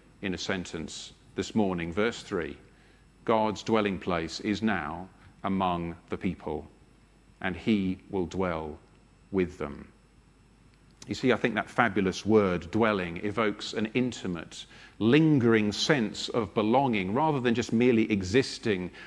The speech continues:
or surviving. And what could be a more intimate vision of the Almighty God as our loving Father than him wiping away every tear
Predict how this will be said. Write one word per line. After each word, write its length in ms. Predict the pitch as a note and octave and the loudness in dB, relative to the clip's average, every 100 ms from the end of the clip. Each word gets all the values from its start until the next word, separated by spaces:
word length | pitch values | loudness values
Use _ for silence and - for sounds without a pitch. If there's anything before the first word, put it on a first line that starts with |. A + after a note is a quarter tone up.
| - | -8
or 240 | A#2+ G#2+ G2+ | 0 2 2
surviving. 800 | - A2+ A#2+ B2 A#2 G2 G2 F#2+ | -2 2 4 4 2 2 0 0
And 100 | A#2 | 0
what 220 | F3 - | 0 0
could 160 | C3 A2 | -2 4
be 240 | D3+ B2+ | 6 6
a 100 | A2+ | 4
more 460 | B2+ D#3 C3+ G#2+ - - - | 2 4 6 6 4 -10 2
intimate 560 | C#3+ D3 - A#2+ F#2+ - - - | 4 4 2 2 2 -4 -18 -12
vision 600 | G2 C3+ G#2+ A2 D#2+ D2+ - - - | 4 6 6 0 -2 -8 -14 -14 0
of 180 | A2+ | 2
the 140 | A2 B2 | 2 4
Almighty 560 | B2 A#2 C#3 - A#2 | 4 4 0 -2 -4
God 340 | G2+ C#3+ C3 A2+ | 4 6 6 4
as 180 | A2+ A2 | 2 4
our 140 | G#2 | 4
loving 400 | A2 A#2+ A2+ G2+ | 4 4 2 0
Father 600 | - C#3 C3+ A#2 F#2+ F2 - - | 2 4 4 2 0 -2 -6 2
than 140 | B2 | 2
him 400 | A2+ D3+ C#3 A2 | 4 4 4 2
wiping 480 | A#2+ C#3+ C#3 - B2 | 2 0 0 -2 -2
away 520 | A2+ A2 A#2 A2+ A2 | 0 2 4 4 2
every 300 | - G#2 G#2+ | 2 0 -2
tear 560 | F#2 - C3+ G#2+ F#2 | -4 -2 2 2 2